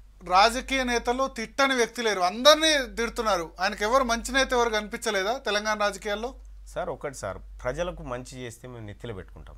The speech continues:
Speaker 2: సార్.
Speaker 1: ఉమ్. ప్రజలకు మంచి చేసేవాళ్ళు తీన్మార్ మల్లన్న తప్ప ఎవరు లేరు.
Speaker 2: మంచి చేసినప్పుడు ఖచ్చితంగా అంటాం సార్,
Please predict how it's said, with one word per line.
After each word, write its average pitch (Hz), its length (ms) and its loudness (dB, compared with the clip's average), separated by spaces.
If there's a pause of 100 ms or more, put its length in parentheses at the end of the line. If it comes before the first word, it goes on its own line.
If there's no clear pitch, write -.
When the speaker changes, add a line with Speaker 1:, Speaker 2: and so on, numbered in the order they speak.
Speaker 2:
సార్. - 100 -16
Speaker 1:
ఉమ్. - 120 -12 (480)
ప్రజలకు 262 340 6
మంచి 262 300 0
చేసేవాళ్ళు 254 440 2
తీన్మార్ 240 400 0
మల్లన్న 233 360 -2
తప్ప 233 120 -4
ఎవరు 220 220 2
లేరు. 190 220 -2 (280)
Speaker 2:
మంచి 233 320 4
చేసినప్పుడు 294 380 6
ఖచ్చితంగా 277 440 6
అంటాం 240 280 6
సార్, 135 240 4